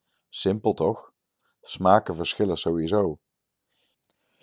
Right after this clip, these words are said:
Je kunt alles moeilijk onderbouwen en beargumenteren. En ik luister ook vaak graag naar mensen die dat kunnen,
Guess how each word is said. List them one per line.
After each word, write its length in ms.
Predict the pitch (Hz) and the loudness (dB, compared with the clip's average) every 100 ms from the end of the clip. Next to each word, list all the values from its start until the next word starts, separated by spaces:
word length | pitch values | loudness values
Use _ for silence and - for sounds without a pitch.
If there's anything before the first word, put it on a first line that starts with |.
| - _ | -20 _
Je 140 | 104 | -6
kunt 260 | 104 104 - | -2 -2 -6
alles 600 | - - 131 127 113 82 | 0 12 12 12 12 10
moeilijk 520 | 92 107 123 123 117 | 2 4 6 6 4
onderbouwen 800 | 123 127 110 80 85 85 85 87 | 2 2 2 10 12 12 12 10
en 120 | 92 | 8
beargumenteren. 1120 | 80 57 87 95 87 92 98 95 82 82 80 82 | 2 2 4 4 4 -2 -4 -2 0 2 2 0
En 80 | |
ik 120 | 104 98 | 0 6
luister 340 | 104 120 107 | 6 6 0
ook 120 | 98 | -2
vaak 260 | - 87 - | 2 2 2
graag 420 | - 90 107 - | 2 4 4 2
naar 140 | 98 | -4
mensen 340 | 98 98 98 - | -2 -2 -4 -4
die 100 | 87 | -2
dat 200 | 87 - | -4 -2
kunnen, 360 | 135 90 82 | -2 0 -4